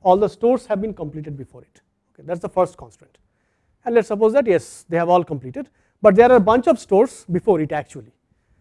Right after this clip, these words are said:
which haven't yet written to memory, all right. So what it will do is, it will issue, compute its address, and then broadcast the address over all the queue entries for comparing against the stores which have completed.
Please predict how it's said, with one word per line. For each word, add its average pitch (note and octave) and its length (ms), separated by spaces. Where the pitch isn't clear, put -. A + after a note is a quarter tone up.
which B3 220
haven't B3 360
yet - 280
written F#3+ 280
to B3+ 80
memory, C3+ 340
all D#3+ 80
right. C#4+ 160
So G#3 140
what A#3 180
it B3 40
will B3+ 140
do G#3+ 140
is, D#4+ 240
it A3 120
will C#4 140
issue, C4+ 340
compute A#3 320
its G#3+ 160
address, E3 540
and G#3 220
then C#4 340
broadcast A3+ 500
the G#3+ 60
address G#3 640
over G3 220
all A3 160
the C4 100
queue B3 240
entries C4+ 380
for F#3+ 120
comparing G#3 500
against A3 280
the G#3 80
stores C#3+ 360
which D3+ 120
have D3 120
completed. B2+ 460